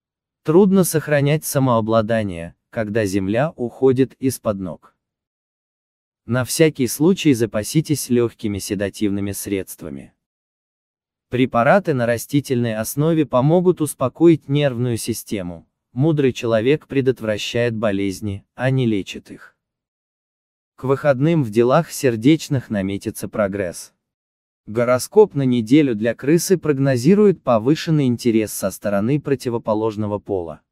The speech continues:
Флирт, комплименты, признание в любви,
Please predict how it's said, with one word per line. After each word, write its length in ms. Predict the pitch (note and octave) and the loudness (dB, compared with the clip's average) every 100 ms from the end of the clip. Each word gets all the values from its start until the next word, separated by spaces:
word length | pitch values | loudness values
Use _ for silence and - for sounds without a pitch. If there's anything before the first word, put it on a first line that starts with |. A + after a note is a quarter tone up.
| _ _ _ _ _ _ _ _ _ | _ _ _ _ _ _ _ _ _
Флирт, 600 | _ C3 C#3 F3 D3 - _ - | _ 0 4 4 2 -10 _ -6
комплименты, 880 | D#3+ D#3+ D#3 D3 E3+ G3+ F3+ D3+ - _ _ | 0 2 2 2 2 0 0 -2 -4 _ _
признание 640 | C3 B2+ C3+ E3+ E3 C3 | 0 0 2 2 2 0
в 40 | A2+ | 0
любви, 500 | A#2 G2 G#2 G2+ | -2 0 -2 -4